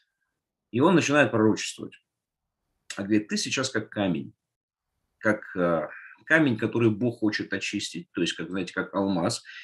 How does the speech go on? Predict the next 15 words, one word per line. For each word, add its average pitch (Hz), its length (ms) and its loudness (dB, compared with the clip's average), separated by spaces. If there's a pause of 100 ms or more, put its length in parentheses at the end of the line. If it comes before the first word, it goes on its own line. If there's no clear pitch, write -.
(120)
и 104 100 2
он 165 160 6
сделает 147 380 4
из 113 140 0
тебя 117 220 2
бриллиант. 98 520 4 (580)
И 117 100 -4
ты 196 340 0
начнёшь 147 540 2
светить 117 680 0
и 104 80 2
нести 107 420 2
свет 110 380 0
Божий 90 280 0
людям". 71 320 -8